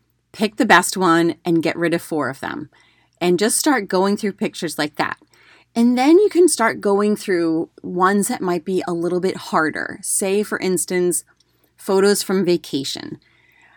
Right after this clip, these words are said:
So I heard this years and years ago, and I thought it was such a great tip. Let's say you went to France and you've got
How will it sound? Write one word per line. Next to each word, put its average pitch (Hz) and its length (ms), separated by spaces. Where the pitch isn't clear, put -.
So 214 320
I 349 500
heard 254 300
this 208 280
years 196 360
and 226 120
years 180 200
ago, 160 480
and 175 100
I 175 80
thought 233 240
it 285 80
was 262 180
such 185 300
a 208 80
great 165 640
tip. - 320
Let's 240 380
say 202 340
you 180 240
went 175 220
to 180 80
France 165 680
and 175 240
you've 202 300
got 165 400